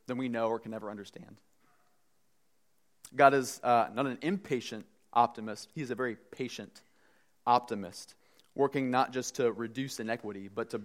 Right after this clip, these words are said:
to bring heaven and earth together. Not just to eradicate, uh, an infectious disease, but literally every single disease, including sin and suffering, off the face of the planet, off of you, right?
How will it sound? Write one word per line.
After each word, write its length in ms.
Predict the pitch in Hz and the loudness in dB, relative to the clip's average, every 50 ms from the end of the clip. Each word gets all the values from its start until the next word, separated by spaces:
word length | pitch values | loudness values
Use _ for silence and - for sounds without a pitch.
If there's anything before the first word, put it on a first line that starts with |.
| - _ | -10 _
to 100 | - 135 | -8 -6
bring 220 | 113 120 120 117 104 | -2 -2 -4 -4 -4
heaven 420 | - - 131 135 139 139 135 143 | 0 2 2 2 2 0 -4 -4
and 160 | - 117 113 | -6 -6 -6
earth 240 | 113 113 117 117 - - _ _ - _ _ _ | -4 -6 -6 -8 -10 -20 _ _ -20 _ _ _
together. 500 | - - 113 107 113 104 98 98 92 95 - _ - | -10 -10 -4 0 0 0 0 -2 -8 -12 -16 _ 2
Not 180 | 135 139 147 | 4 4 4
just 160 | 147 160 - - | 4 0 -2 0
to 100 | 165 135 | 0 2
eradicate, 720 | 127 123 131 139 139 139 - - 139 135 143 143 - - - - - | 6 8 8 8 8 6 4 4 4 4 2 0 -6 -20 -20 -10 0
uh, 140 | 123 120 123 | 4 4 4
an 80 | 107 131 | 4 4
infectious 600 | 131 120 - - 165 156 151 - 175 151 - - | 0 -2 -2 2 2 2 2 2 -2 -2 -2 -4
disease, 600 | 131 127 135 139 127 131 143 156 170 190 202 170 | -8 -6 -6 -6 -4 -2 -2 -2 0 0 -2 -2
but 160 | 139 139 143 127 | 0 0 0 0
literally 400 | 135 156 160 165 160 147 143 - - | 2 2 2 4 4 4 2 2 6
every 320 | 147 156 151 160 165 165 | 4 4 6 6 0 0
single 540 | 156 - - 165 160 160 147 151 147 147 - - - - - - | 0 -2 -2 -2 -2 2 4 4 4 4 2 -4 -20 -20 -10 -2
disease, 420 | 139 143 131 127 147 151 151 143 | -2 -2 0 2 4 4 4 2
including 420 | 147 139 143 - 156 143 139 131 120 | 0 -4 -6 -4 -4 -2 -2 -2 -4
sin 460 | - - - 160 160 160 160 170 160 - - - - - | -4 -2 2 4 4 4 2 0 -2 -8 -14 -20 -12 -8
and 120 | 135 135 | -6 -4
suffering, 440 | - - - 151 143 - 151 147 143 - | -2 6 6 6 6 6 -2 -4 2 8
off 340 | 143 151 170 185 180 - - | 10 12 12 10 10 2 -6
the 80 | 180 165 - - - | -6 -6 -6 -10 -2
face 220 | - 175 160 - | 0 0 0 0
of 80 | 160 143 | -2 -6
the 80 | 139 127 | -8 -8
planet, 340 | - - 160 147 107 82 - - - - | -4 -4 -2 -2 -4 -6 -10 -14 -2 8
off 220 | - 156 170 165 170 | 12 12 12 12 8
of 180 | 156 139 - - - - _ _ | -4 -4 -4 -12 -20 -20 _ _
you, 380 | - 143 170 208 226 160 104 - - - _ _ _ _ _ _ | -6 -2 2 2 2 2 0 -2 -8 -20 _ _ _ _ _ _
right? 260 | - 120 127 151 160 | 2 4 4 4 2